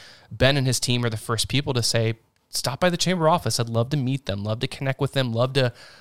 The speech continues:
let them know of all the tools and resources that we have available that maybe would encourage or help them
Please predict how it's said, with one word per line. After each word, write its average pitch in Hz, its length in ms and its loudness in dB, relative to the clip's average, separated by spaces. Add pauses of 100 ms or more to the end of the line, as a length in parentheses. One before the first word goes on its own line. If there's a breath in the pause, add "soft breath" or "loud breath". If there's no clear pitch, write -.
(120 loud breath)
let 135 280 4
them 131 140 0
know 127 240 4
of 110 100 -6
all 127 240 4
the 117 80 -4
tools 117 340 -4
and 110 100 -2
resources 110 560 0
that 113 200 -2
we 196 280 -2
have 165 200 2
available 104 640 -6 (440 soft breath)
that 139 140 0
maybe 147 440 2
would 127 240 -2
encourage 123 480 0
or 113 100 2
help - 380 0
them 117 320 -2